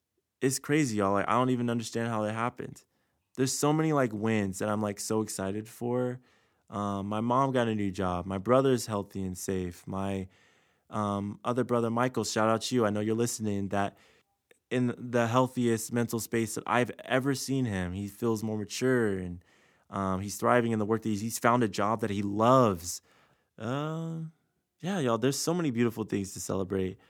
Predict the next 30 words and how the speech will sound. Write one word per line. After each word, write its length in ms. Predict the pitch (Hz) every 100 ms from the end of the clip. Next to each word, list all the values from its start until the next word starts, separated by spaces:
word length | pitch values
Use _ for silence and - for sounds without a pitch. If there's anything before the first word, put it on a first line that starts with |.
| _ _ -
um, 280 | 101 98 95
that 120 | 95
I'm 180 | 95 -
so 180 | 123
thankful 280 | 123 110 98
that 100 | 95
I 60 | 90
had 140 | 92
a 40 | 87
chance 380 | - 95 92 -
to 380 | 98 95 104 - _ _ _ _ - 101
do. 440 | 104 107 156 185 _ _ -
And 580 | 98 95 92 90 87 - - _ -
I 160 | 127
just 240 | 127 147 135
encourage 380 | 117 117 107
you 80 | 107
to 160 | 95 95
do 180 | 107 113
that. 260 | 87 82 -
And 160 | 104
I, 120 | - - - - 139
and 140 | 151
that, 280 | 165 208 131
that's 220 | 147 180
what'll 160 | 175 156
tell 200 | 127 117
me, 200 | 107 90
that, 280 | 135 127 -
that's, 340 | 151 -